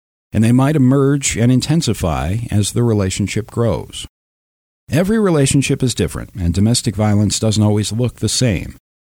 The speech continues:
One feature shared by most abusive relationships is that the abusive partner tries to establish or gain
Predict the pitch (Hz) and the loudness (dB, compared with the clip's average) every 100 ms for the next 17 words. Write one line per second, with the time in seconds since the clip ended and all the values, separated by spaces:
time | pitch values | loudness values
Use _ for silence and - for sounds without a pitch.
0 | _ - 135 254 - 185 - 160 - 151 | _ -4 0 2 2 -2 0 0 0 0
1 | 147 139 131 123 180 180 170 147 151 156 | 0 2 4 2 2 -2 -2 -2 -2 -2
2 | 151 147 113 110 117 110 120 117 - 120 | -2 0 0 2 0 0 0 -2 -2 -2
3 | 101 117 - 117 120 185 - 165 - 127 | -2 -4 -2 -4 -2 -4 -4 -6 -6 -2
4 | 135 117 131 123 120 - 117 - 113 107 | -2 -2 -2 -2 -2 -2 -4 -2 -2 -2
5 | 107 98 - 104 92 101 113 90 95 113 | -2 -4 -4 -6 -4 0 2 2 2 0